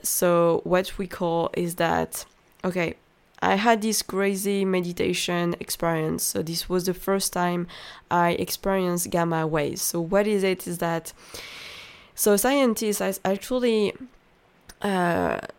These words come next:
searched and found, and found that these gamma waves are experienced by monks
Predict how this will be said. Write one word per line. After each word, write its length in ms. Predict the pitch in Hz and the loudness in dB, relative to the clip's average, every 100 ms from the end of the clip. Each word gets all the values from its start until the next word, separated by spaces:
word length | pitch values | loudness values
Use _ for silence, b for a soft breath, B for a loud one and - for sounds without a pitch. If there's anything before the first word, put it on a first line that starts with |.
| _ _ - | _ _ -6
searched 800 | - - 240 202 175 170 - - | 0 4 4 6 4 2 -4 -4
and 220 | - 170 170 | -2 -2 -2
found, 540 | - 233 180 160 165 | 2 4 4 0 -2
and 180 | - 175 | -2 -2
found 320 | 208 240 180 180 | 0 2 2 2
that 340 | 196 196 - - | 0 -2 -8 -8
these 380 | 175 196 185 - | -4 -2 -2 2
gamma 360 | 220 240 196 | 2 4 2
waves 380 | 175 190 175 180 | 2 4 4 2
are 140 | - | 0
experienced 880 | 180 190 - 220 226 190 170 175 - | 0 0 0 2 2 2 2 -2 -2
by 380 | 185 170 170 170 | 0 2 2 2
monks 760 | 180 185 185 196 262 - - | 2 4 6 4 0 -2 -2